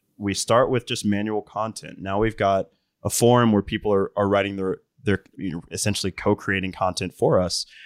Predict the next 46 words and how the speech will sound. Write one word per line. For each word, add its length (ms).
Uh, 280
we 240
had 160
a 60
newsletter. 560
That 320
newsletter 420
was 180
very 200
manual. 580
It 60
was 140
just, 300
as 140
we 80
mentioned 320
before, 400
just 240
kind 160
of 140
build 240
in 100
public. 480
Cortland 320
saying, 320
"Here's 320
what 140
I 60
did 200
this 180
week. 160
Here's 200
what 100
I 40
did 140
this 160
week." 200
Again, 320
not 200
sustainable. 720
Um, 340
but 140
eventually 340
we 120
had 180
enough, 320